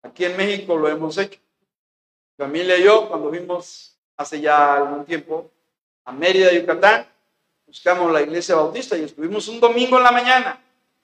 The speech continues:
Abuelita decía, "Antes que la diversión, primero la devoción", dice.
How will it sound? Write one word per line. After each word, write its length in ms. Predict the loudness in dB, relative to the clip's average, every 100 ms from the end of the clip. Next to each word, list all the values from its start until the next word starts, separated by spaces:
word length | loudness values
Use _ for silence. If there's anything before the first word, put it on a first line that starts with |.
| _ _ _ _ _ _
Abuelita 400 | -6 -6 0 0
decía, 480 | 0 0 2 2 -2 -8
"Antes 400 | -8 -8 -16 -8
que 100 | 2
la 140 | 2
diversión, 720 | 4 0 0 4 6 4 0 _ _ _ _
primero 480 | -16 -12 0 2 4
la 160 | 4 4
devoción", 500 | 4 0 0 -4 -6
dice. 240 | -12